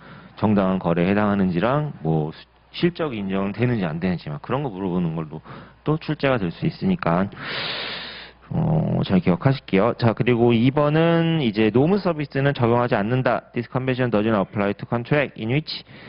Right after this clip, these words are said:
which 이하의 주어가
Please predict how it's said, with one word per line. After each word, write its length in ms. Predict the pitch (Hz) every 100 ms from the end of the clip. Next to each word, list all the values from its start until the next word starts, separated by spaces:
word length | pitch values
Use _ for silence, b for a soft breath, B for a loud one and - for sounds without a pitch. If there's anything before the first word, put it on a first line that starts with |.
| B B B _ - 220
which 400 | 220 - - 220
이하의 520 | 180 127 123 123 123
주어가 640 | - 104 95 123 147 160